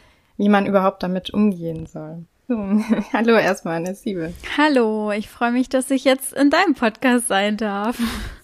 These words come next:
Speaker 2: <laughs>
Speaker 1: Ja, ich freue mich auch. Äh, genau, du bist ja Psychotherapeutin.
Speaker 2: Mhm, genau.
Speaker 1: In eigener Praxis. Das heißt,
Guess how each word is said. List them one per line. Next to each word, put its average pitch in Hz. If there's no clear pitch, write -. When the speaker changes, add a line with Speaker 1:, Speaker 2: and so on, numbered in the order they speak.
Speaker 2:
<laughs> 240
Speaker 1:
Ja, 285
ich 214
freue 220
mich 226
auch. 202
Äh, 220
genau, 240
du 214
bist 247
ja 226
Psychotherapeutin. 202
Speaker 2:
Mhm, 240
genau. 202
Speaker 1:
In 220
eigener 202
Praxis. 214
Das -
heißt, 208